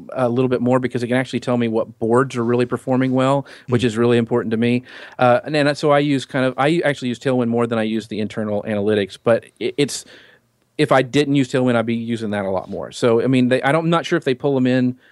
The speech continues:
Speaker 1: themselves, but they have a little bit extra stuff that I can't get from, uh, Pinterest.
Speaker 2: Okay, so just give us the mile high overview of the tactical plan. Just kind of, um,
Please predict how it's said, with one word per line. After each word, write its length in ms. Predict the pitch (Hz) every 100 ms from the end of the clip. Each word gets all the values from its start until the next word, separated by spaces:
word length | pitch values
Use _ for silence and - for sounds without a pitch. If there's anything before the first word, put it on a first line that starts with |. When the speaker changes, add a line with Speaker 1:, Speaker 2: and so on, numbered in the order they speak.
| _
Speaker 1:
themselves, 520 | - 110 123 120 117 -
but 240 | 113 -
they 200 | 120 127
have 240 | 139 127
a 40 | 117
little 220 | 117 117
bit 160 | 110 -
extra 340 | 104 - -
stuff 360 | 101 - 104 -
that 200 | 101 -
I 180 | 110 107 110
can't 200 | - 110
get 180 | - 85 _ _
from, 320 | - 95 95 -
uh, 220 | 95 92 - _ _
Pinterest. 380 | - 95 78 - _ _ _ -
Speaker 2:
Okay, 240 | 147 156
so 160 | 135 143
just 240 | 120 160
give 180 | - 202
us 160 | 202 -
the 140 | -
mile 300 | 131 127 143
high 260 | 131 131 120
overview 540 | 123 120 117 107 107
of 100 | 104
the 100 | 104
tactical 540 | 98 123 107 - - 104
plan. 400 | - 101 98 95
Just 220 | 101 -
kind 180 | 107 98
of, 340 | 98 104 -
um, 440 | 101 98 95 98